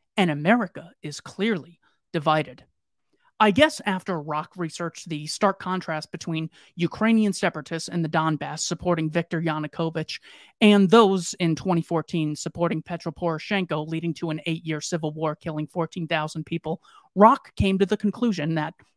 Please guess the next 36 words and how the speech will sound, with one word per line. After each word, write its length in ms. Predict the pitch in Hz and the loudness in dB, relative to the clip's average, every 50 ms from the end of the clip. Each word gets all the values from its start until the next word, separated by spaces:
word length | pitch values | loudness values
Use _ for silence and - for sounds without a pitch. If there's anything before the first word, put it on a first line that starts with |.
| _ - | _ -2
like 220 | - 180 160 - | 0 0 2 2
white 260 | 170 165 165 170 - - | 2 2 2 2 2 2
men, 360 | 196 214 202 156 160 165 - _ _ _ - | 2 2 2 2 0 -4 -8 _ _ _ 0
all 140 | 175 165 175 | 2 2 2
Ukrainians 800 | 180 214 233 - - 226 240 240 180 139 135 160 165 - - _ _ _ _ _ - | 2 0 -2 -2 0 0 2 2 0 0 -2 -6 -8 -8 -10 _ _ _ _ _ 4
are 140 | 214 185 160 | 4 4 4
on 140 | 147 156 | 4 2
the 80 | 165 170 | 0 0
same 240 | - - 160 165 160 | -2 -4 -6 -6 -6
page. 420 | - 226 233 202 160 - - _ _ _ _ _ _ _ _ _ _ _ _ _ - | -6 -6 -6 -6 -6 -10 -14 _ _ _ _ _ _ _ _ _ _ _ _ _ 6
I 100 | 208 240 | 8 8
was 220 | 277 285 254 - 208 | 8 8 6 2 2
not 160 | 180 165 165 | 2 2 2
aware 260 | 156 156 156 147 147 | 0 0 -2 -4 -2
that 240 | 147 156 147 147 - | -2 -2 -2 -2 -2
Vladimir 480 | - 160 165 170 165 170 165 160 160 156 | -2 0 0 0 0 0 0 0 -2 -2
Zelensky 640 | - - 147 165 180 185 - - - 139 160 - _ _ - | -4 -4 -4 -2 -2 -2 -2 -6 -12 -16 -16 -18 _ _ -8
was 240 | 190 175 170 160 160 | -2 -2 0 0 2
on 180 | 180 170 165 160 | 0 0 0 0
the 60 | 147 | -2
same 240 | - 190 170 165 160 | -2 -2 -2 -2 -2
page 280 | - 240 240 214 - | 0 0 0 -2 -2
with 160 | 175 160 156 | -4 -8 -8
the 60 | - - | -8 -8
people 360 | - - 202 180 - 160 151 | -4 -4 -4 -2 -2 -6 -6
who 180 | - 180 165 | -6 -6 -6
he 160 | 170 165 160 156 | -6 -6 -6 -4
enslaved 680 | 151 147 - - 185 175 170 160 160 160 - 180 180 - _ _ _ _ - | -6 -6 -6 -6 -4 -2 0 0 -2 -2 -2 -4 -4 -4 _ _ _ _ -8
via 400 | 190 170 190 156 160 160 160 160 - _ - | -2 0 0 0 0 -2 -6 -8 -10 _ -4
military 480 | 202 185 175 170 160 - 175 165 165 160 | -2 -2 0 -2 -4 -6 -6 -8 -8 -8
conscription 680 | - 170 156 - - - 233 226 - - 156 - 160 - _ - _ _ _ _ | -8 -8 -10 -10 -8 -8 -10 -10 -10 -12 -12 -12 -12 -14 _ -20 _ _ _ _
to 360 | - - 196 165 147 147 160 - _ | 0 4 4 4 4 2 -4 -10 _
fight 360 | - - 190 151 151 147 - - | -2 2 2 2 2 0 -2 -4
in 320 | 170 156 151 156 156 160 - _ | -4 -2 -2 -4 -6 -8 -8 _
his 220 | - 170 156 - | -4 -4 -2 -2
military, 580 | 170 175 196 220 214 - - 160 156 156 170 | -2 -2 -2 -2 -4 -6 -8 -10 -10 -8 -10